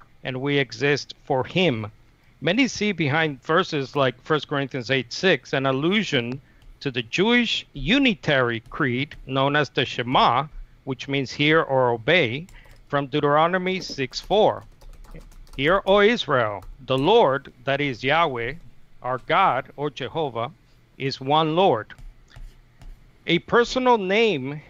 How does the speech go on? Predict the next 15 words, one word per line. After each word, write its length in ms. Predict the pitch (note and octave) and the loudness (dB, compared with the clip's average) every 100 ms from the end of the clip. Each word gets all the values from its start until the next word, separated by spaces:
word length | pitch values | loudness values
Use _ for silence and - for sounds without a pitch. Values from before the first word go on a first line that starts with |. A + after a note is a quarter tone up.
| - _ - | -20 _ -4
indicates 720 | F#3 G3+ F#3 - C#3 C3+ - - | -4 -2 -6 -4 -2 -2 -6 -14
one 280 | C3+ D#3 G3 | -2 0 0
person, 720 | - F#3+ F#3 - C3 C3 D3+ A#2+ | -2 2 2 2 -6 -8 -10 -12
one 240 | C#3 D3+ F3 | -2 0 0
individual, 760 | G3 D3+ C#3 G#3 E3+ C3+ A#2+ - | -2 -4 2 2 2 -6 -6 -4
the 120 | D3 | -6
Father 400 | - G#3+ B3 C#3+ | 2 2 4 0
here. 300 | A2 A2 G2+ _ _ _ _ _ _ | -4 -8 -8 _ _ _ _ _ _
So 140 | - E3 | -2 0
Yahweh 400 | D#3+ F3+ A3 G#3 | 2 2 4 2
is 160 | D#3 | 2
not 200 | F3+ G3 | -2 -2
just 280 | - G#3+ - | -2 -6 -4
a 60 | D#3 - | -10 -4
title, 480 | F#3+ A3+ D#3+ C3 | 0 2 0 -4